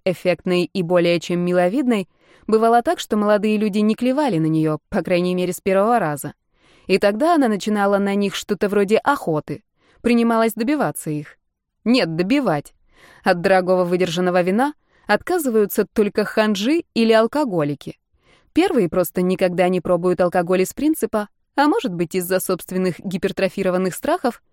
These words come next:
а вторым вино кажется слишком слабым напитком.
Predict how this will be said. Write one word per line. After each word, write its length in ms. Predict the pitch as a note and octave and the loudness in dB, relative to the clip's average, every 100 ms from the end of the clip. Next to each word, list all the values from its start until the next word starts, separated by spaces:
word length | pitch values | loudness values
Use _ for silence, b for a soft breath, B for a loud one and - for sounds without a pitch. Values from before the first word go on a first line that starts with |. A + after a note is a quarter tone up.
| b b b b | b b b b
а 100 | A#3 | -2
вторым 360 | A#3+ B3+ F4 E4+ | 0 0 0 0
вино 260 | A#3+ A3 | 0 2
кажется 340 | A3+ G#3+ - A3+ | 0 -2 -4 -6
слишком 400 | A3 A3 A3+ A3+ | -4 -4 -2 -2
слабым 420 | A#3+ A#3 A#3 B3+ | 0 0 2 0
напитком. 600 | D4+ - D#3+ - D#3+ | -2 -4 -8 -8 -12